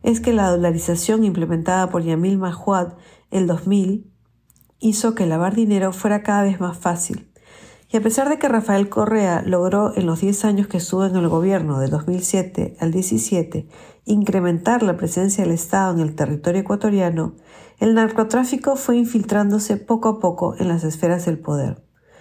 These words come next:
Recordemos que las últimas elecciones se desarrollaron en un ambiente enrarecido por el asesinato del candidato Fernando Villavicencio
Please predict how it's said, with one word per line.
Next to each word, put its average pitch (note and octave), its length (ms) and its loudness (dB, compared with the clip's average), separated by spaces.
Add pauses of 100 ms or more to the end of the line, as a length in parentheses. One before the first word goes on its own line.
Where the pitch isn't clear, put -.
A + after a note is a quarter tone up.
(300)
Recordemos G#3+ 640 2
que A3+ 120 -2
las F3+ 180 0
últimas A#3+ 400 0
elecciones F#3 560 0
se G3 100 0
desarrollaron F3 640 0
en F3 100 0
un F3 140 0
ambiente F3 420 -2
enrarecido E3+ 880 0
por F3+ 140 0
el E3+ 100 2
asesinato D#3+ 580 -2
del F3+ 120 -2
candidato D3+ 640 0 (440)
Fernando F#3 460 0
Villavicencio E3 880 0